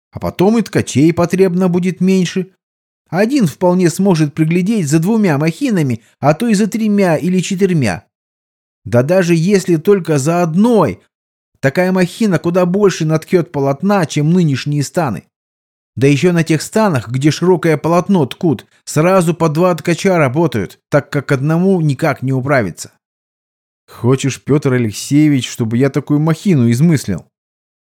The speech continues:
«Понимаю, что ты токарь и тебе другие махины ближе, но вдруг?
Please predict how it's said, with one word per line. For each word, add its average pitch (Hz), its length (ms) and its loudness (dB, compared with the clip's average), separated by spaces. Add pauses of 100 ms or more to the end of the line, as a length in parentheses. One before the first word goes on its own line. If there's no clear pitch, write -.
(180)
«Понимаю, 170 680 2
что 135 160 -4
ты 127 140 -4
токарь 156 400 2
и 117 80 0
тебе 156 280 0
другие 156 420 0
махины 175 440 0
ближе, 160 560 0 (240)
но 165 160 2
вдруг? 220 500 0